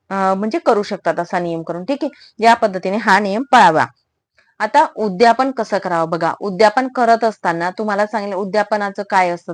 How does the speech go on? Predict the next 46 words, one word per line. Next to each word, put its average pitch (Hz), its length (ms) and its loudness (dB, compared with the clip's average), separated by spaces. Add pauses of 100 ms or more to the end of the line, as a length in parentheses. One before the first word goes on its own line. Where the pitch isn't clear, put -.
ताई, 160 260 -6
कसं - 220 -8
करावं, 175 440 -4
काय 170 160 2
करावं, 160 280 -4
ब-, 196 180 -10
तर 220 60 -8 (200)
तुम्हाला 202 320 -2
सांगेल, 185 320 -6 (600)
आपण 262 340 0
जे 277 120 -4
जेवण 233 400 0
बनवत 214 300 -2
असतो, 190 280 -6
जो 214 200 -2
स्वयंपाक 202 380 -4
असतो 196 180 -8
तो 220 140 -4
बनवावा, 180 540 0 (560)
जो 240 120 -4
काही 233 300 -2
असेल, 185 360 -2 (360)
डाळ 214 240 4
भात 226 160 4
बनवा, 208 360 2
पुरणाचा 202 560 -4
पोळीचा 202 360 -2
नैवेद्य 196 360 -2
बनवता 190 360 -6
आला 185 140 -4
तो 208 200 -4
बनवा, 208 340 -2 (100)
किंवा 214 180 0
घेवड्याच्या 208 460 0
शेंगा 214 260 -6
महाराजांना 202 540 -4
आवडत 185 260 -4
असतात, 185 220 -4
घेवड्याच्या 190 440 -6
शेंगा, 202 300 -2
बेसनाचे 185 500 -6
लाडू, 202 220 0
जे 240 160 -2
तुम्हाला 226 320 -4
शक्य 208 280 -10
झालं 190 200 -4